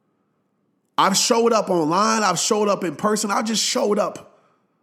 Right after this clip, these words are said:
And as I showed up, I got confidence to show out. That's what I want for you. Your commitment has to be greater than your choices,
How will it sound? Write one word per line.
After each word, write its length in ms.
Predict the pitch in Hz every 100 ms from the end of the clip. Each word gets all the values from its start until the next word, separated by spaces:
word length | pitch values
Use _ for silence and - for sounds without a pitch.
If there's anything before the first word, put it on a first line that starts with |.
| _ _ _ _ _ _ _ -
And 80 | 160
as 120 | 180
I 120 | 220
showed 300 | - 247 233
up, 80 | 202
I 100 | 196
got 240 | 202 190
confidence 420 | - 226 208 220
to 100 | -
show 280 | 156 - 175
out. 280 | 156 90 - _ _ _ _ _ _ _ _ _ _ _ _ _ _ _ _ _ _ _ _ _ _ _ _ -
That's 280 | - 233 220
what 100 | 214
I 80 | 202
want 260 | 196 190
for 100 | 156
you. 260 | 170 131 - - _ _ _ _ _ _ _ _ _ _ _ _ _ _ _ _
Your 120 | 151
commitment 520 | 170 180 180 233 196 175
has 180 | 202 -
to 100 | 175
be 420 | 180 156 139 - _ _ -
greater 300 | 135 190 175
than 140 | 160
your 120 | 151
choices, 640 | 143 170 147 - - - -